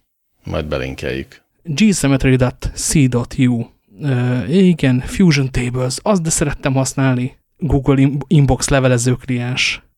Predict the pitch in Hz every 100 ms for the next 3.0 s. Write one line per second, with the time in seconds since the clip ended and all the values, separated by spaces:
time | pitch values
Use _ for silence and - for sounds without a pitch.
0 | - 120 123 123 113 - - - 120 143
1 | 139 131 120 123 131 - - _ _ -
2 | 151 156 147 139 139 131 131 123 120 120